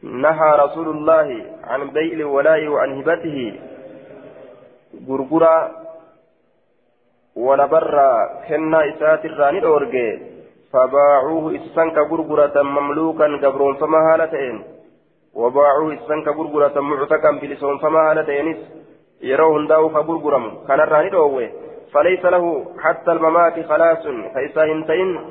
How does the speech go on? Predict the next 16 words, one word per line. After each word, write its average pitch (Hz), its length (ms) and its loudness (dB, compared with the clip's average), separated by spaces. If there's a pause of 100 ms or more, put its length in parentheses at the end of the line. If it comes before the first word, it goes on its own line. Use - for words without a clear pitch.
(560)
حتى - 360 0
الممات 165 420 2
هم 165 280 0
دعاتت 160 540 0
خلاص 160 440 0 (2000)
قل 151 220 -4
قل 156 160 0
لاون 175 380 2 (680)
قبر 147 220 0
مرة 160 300 2 (100)
قل 147 100 -6
قل 147 200 -8
لاون 160 320 2
كإساف 139 380 0
هنتين 135 500 -4 (1500)
آية 139 520 2